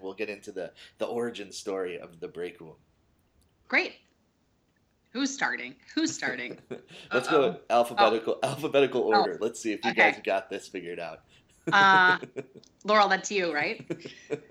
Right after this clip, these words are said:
Speaker 3: Um, oh, yeah. Okay. Alphabetically last name. That makes sense. Um, okay. So I'm Laurel, and, uh,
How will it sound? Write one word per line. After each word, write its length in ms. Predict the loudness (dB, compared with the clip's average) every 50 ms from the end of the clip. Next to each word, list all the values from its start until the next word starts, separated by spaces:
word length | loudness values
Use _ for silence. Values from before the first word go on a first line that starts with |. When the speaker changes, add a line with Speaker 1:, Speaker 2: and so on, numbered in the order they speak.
| -6 -2
Speaker 3:
Um, 260 | 0 2 2 2 2
oh, 140 | 2 4 4
yeah. 260 | 4 4 4 4 2
Okay. 260 | 2 2 2 4 4 4
Alphabetically 540 | 4 2 2 2 0 0 0 -2 -2 2
last 320 | 4 6 6 4 2 0 -4
name. 160 | -8 -8 -6
That 140 | -6 -6 -6
makes 280 | -4 -4 -4 -4 -4 -6
sense. 400 | -6 -6 -6 -6 -10 -16 -20 _ _ _ _ _ _ -16 -14 -12 -12 -6 -2
Um, 460 | 2 4 4 4 4 2 0 -6 -12 -16 _ _ _ _ _ _ _ _ _ _ _ _ _ 0
okay. 380 | 2 4 4 4 4 4 2
So 340 | 0 0 2 4 4 4 4
I'm 160 | 4 2 0
Laurel, 460 | 0 0 2 2 2 2 2 0 -4 -6 -8 -14 -20 _ _ -4
and, 680 | 0 2 4 4 4 4 4 4 2 2 0 0 -2 -2 0 2
uh, 680 | 4 4 6 6 6 8 8 8 8 8 8 6 4 2